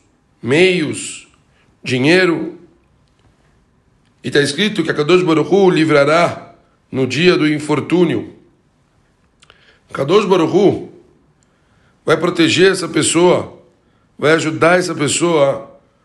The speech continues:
para que ela não tenha momentos, Deus nos livre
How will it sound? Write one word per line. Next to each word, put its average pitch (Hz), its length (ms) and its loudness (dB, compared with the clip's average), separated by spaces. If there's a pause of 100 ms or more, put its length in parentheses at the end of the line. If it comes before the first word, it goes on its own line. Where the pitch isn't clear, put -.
(140)
para 127 160 -4
que 123 100 -4
ela 139 120 2
não 143 260 2
tenha 143 640 -2 (340)
momentos, 147 640 0
Deus 151 260 0
nos 143 180 0
livre 151 640 -6